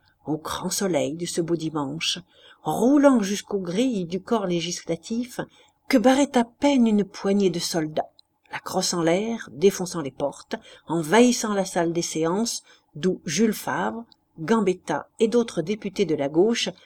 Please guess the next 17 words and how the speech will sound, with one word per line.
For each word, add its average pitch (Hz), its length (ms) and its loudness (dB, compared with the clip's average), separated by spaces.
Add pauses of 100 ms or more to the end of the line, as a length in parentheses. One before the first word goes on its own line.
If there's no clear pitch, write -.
(200)
allaient 170 200 2
partir - 800 -6
pour - 160 -14
proclamer 214 600 -2
la 175 100 2
République 175 560 -4
à 208 60 0
l'Hôtel 175 340 -4
de 143 80 -2
Ville, 151 340 -2 (500)
tandis 165 300 0
que, 151 300 -2
sur 139 200 -8
la 160 160 -4
place 170 300 -6
Saint-Germain, 151 800 -4 (100)
l'Auxerrois, 143 640 -8